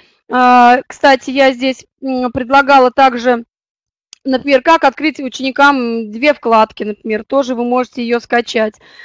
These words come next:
А, это, опять же, а, мои чисто наработанные материалы, которые у меня еще сохранились.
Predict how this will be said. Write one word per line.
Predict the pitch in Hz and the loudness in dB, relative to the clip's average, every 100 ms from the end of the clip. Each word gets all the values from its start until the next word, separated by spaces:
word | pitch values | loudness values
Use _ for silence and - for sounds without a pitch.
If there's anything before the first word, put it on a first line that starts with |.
| - | -4
А, | 262 262 269 | 2 4 4
это, | - 330 330 302 | 2 -2 2 2
опять | 330 339 269 | 4 2 2
же, | 285 269 - 269 | -6 -8 -6 0
а, | 269 277 269 269 _ _ _ _ _ - | 4 4 4 2 _ _ _ _ _ -4
мои | 254 320 311 285 | 0 2 2 0
чисто | 302 285 277 254 247 | -4 -4 2 2 4
наработанные | 269 285 277 302 - 254 247 254 | 4 2 4 0 0 -4 -2 -2
материалы, | 269 294 294 277 240 | -4 -2 2 4 4
которые | 240 262 277 262 254 | 2 0 0 -2 -2
у | |
меня | 262 | -2
еще | 254 262 | -2 -6
сохранились. | 247 262 262 269 254 240 320 | -10 -2 0 0 -2 -2 -6